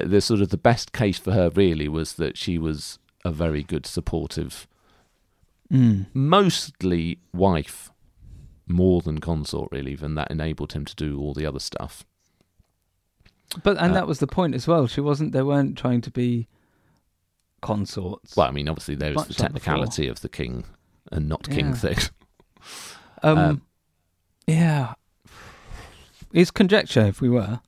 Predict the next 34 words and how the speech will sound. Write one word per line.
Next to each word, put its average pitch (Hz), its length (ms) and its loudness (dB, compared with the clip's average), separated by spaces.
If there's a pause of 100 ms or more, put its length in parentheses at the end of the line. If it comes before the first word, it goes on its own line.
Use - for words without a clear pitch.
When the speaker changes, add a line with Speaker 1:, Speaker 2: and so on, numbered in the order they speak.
Speaker 1:
Not 233 240 0
an 190 60 2
argument 139 340 4
in 135 80 4
favour 107 140 0
of - 20 0
the 104 80 4
Rex - 200 2
Factor, - 240 -6
but - 120 -4
Little 131 200 -2
Renegade 87 400 2
thinks 80 280 -8
you 78 80 -4
deserve 76 260 -4
more 73 140 -4
points. - 380 -8 (800)
Honestly, 165 540 6
I 147 180 4
would 131 120 4
have - 60 -4
given 101 240 2
her 95 180 4
a 90 40 2
point, 78 360 0
maybe 165 300 2
even 101 200 0
two, 76 380 0
for - 120 -14
the 90 120 -8
sustainability 87 960 0
in 71 80 -4
organic 71 400 -6
farming. 64 400 -6